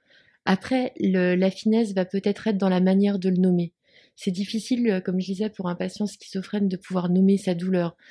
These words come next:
Souvent, ce qui, euh, serait décrit par la population générale comme des douleurs terribles et, euh, qui seraient cotées avec des échelles E V A, euh, à huit, dix peuvent être complètement banalisées par un, un patient, par exemple, schizophrène.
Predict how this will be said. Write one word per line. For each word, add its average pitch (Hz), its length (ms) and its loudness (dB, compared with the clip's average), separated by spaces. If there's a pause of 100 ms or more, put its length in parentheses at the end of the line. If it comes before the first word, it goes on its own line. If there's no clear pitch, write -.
(120)
Souvent, 208 360 2
ce - 120 -10 (160)
qui, 214 440 -2
euh, 170 100 0
serait 175 240 -4
décrit 196 340 -4
par 185 160 -4
la 165 80 -4
population 202 560 -4
générale 190 540 0
comme 175 160 -2
des 175 120 -4
douleurs 175 380 -2 (460)
terribles 220 460 -2 (120)
et, 175 320 -4
euh, 147 280 -8 (140)
qui 185 100 -16
seraient 180 220 -8
cotées 208 440 0
avec 170 300 -2
des 170 240 -2
échelles 185 420 0
E 180 200 4
V 185 200 4
A, 185 420 0
euh, 156 60 -8 (640)
à 175 100 2
huit, 180 280 0
dix 196 340 -6
peuvent 185 220 -2
être 202 180 -6 (440)
complètement 220 460 0
banalisées 196 600 2
par 180 220 -2
un, 175 480 -2
un 175 140 -2
patient, 202 400 -4
par 175 160 -10
exemple, 180 280 -6
schizophrène. 180 640 -8